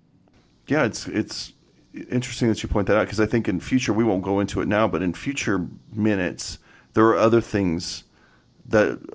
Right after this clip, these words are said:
uh, serve a similar purpose, where the story changes because certain things happen, and it, and they're always punctuated,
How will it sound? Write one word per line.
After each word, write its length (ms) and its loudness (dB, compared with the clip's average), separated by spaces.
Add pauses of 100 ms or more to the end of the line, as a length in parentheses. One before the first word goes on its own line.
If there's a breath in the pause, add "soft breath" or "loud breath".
uh, 220 -2
serve 320 2
a 60 -2
similar 360 2
purpose, 600 -4
where 160 4
the 100 -4
story 360 2
changes 540 0
because 360 -6
certain 280 -4
things 240 -6
happen, 420 -2 (400 loud breath)
and 160 0
it, 140 -2
and 140 0
they're 140 2
always 720 4 (320 soft breath)
punctuated, 840 0